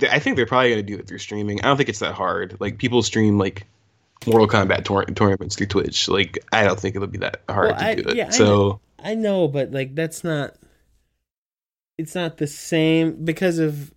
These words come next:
Speaker 2: uh, I mean, they could do it. It, it, it's definitely possible, but it'd be a very different event from what it usually is because that's not what they,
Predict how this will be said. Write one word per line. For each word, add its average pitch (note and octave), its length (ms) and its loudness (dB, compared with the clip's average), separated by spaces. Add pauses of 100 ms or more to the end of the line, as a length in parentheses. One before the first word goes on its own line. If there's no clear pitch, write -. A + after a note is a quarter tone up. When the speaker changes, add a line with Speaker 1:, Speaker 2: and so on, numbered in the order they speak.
Speaker 2:
uh, B2+ 800 -2 (1000)
I - 40 -10
mean, G3+ 180 4
they F#3 140 0
could G#3+ 280 -4
do C#3 160 0
it. G2+ 160 -8
It, B2 200 -10
it, B2 160 -6 (100)
it's A2+ 220 -12
definitely C#3+ 460 -4
possible, A2 680 -10 (600)
but A2+ 340 -2 (140)
it'd C3+ 180 -2
be B2+ 160 -2
a A#2+ 60 -4
very B2 220 -2
different A#2 340 -8
event A2 420 -10
from A2+ 200 -10
what G#2+ 120 -6
it G2+ 120 -6
usually A2+ 540 -6
is F#2+ 120 -10
because A2 320 -10
that's B2 200 -8
not A#2+ 240 -8
what A2+ 200 -12
they, G#2+ 320 -6